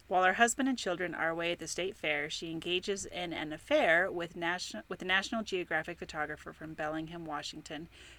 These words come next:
who is visiting Madison County to create a photographic essay on the covered bridges in the area.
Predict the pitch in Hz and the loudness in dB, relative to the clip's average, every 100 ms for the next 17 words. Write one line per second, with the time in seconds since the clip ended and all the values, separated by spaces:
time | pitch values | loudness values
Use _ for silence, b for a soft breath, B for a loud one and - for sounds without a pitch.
0 | b 190 165 190 185 226 214 165 165 190 | b 0 2 0 0 -2 0 2 2 -2
1 | 170 156 147 165 - - 160 156 - 185 | -6 -6 -6 -10 -10 -6 -6 -6 -2 -2
2 | 196 - 170 165 - 170 - 156 135 160 | 0 2 0 0 -4 -4 -2 -2 -2 -6
3 | 160 - 165 175 - 127 139 139 156 165 | -8 -2 -2 -2 -4 -8 -6 -10 -8 -4
4 | 214 185 90 82 | -2 0 -2 -4